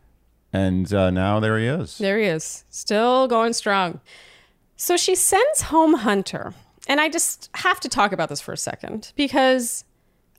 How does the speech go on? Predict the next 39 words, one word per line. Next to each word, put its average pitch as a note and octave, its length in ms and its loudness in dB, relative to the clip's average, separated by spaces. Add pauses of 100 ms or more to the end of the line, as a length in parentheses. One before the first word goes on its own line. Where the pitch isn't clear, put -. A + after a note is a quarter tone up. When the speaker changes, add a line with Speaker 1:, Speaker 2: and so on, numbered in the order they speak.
Speaker 2:
I E4 320 4
would E4 580 2
say A3 600 0
this A3+ 240 0
is A3+ 120 -6
now A3+ 160 0
the A3 120 -4
third F4 420 2
man B3+ 240 2
she's A3+ 220 -6
sent A3 320 -2 (100)
home G3+ 400 -2 (220)
based F#3 380 -2
on F3+ 160 -2
hearsay. D3 560 -6
Speaker 1:
Mm-hmm. C3 300 -4 (520)
Speaker 2:
Am F#4 100 4
I G#4 160 4
Speaker 1:
Who, - 60 -18 (280)
Speaker 2:
incorrect C#4 440 2
in C4 80 -4
Speaker 1:
who's - 40 0
Speaker 2:
saying? C4+ 260 2
Speaker 1:
the, C3 140 0 (240)
the, - 160 -6
uh, - 140 -4
Speaker 2:
First C#4+ 400 0
was B3+ 380 4
Speaker 1:
Thomas? A2 160 4
Speaker 2:
Cody. A3 560 2 (140)
Speaker 1:
Oh, A2+ 120 2
Cody, D3+ 680 -2
right. F#3+ 120 2
Speaker 2:
Then A3 220 4
was C#4+ 280 2 (160)
Thomas, G3+ 640 0 (100)
Speaker 1:
Mm-hmm. F#3+ 100 0
Speaker 2:
and G3 240 0
now F#3 400 2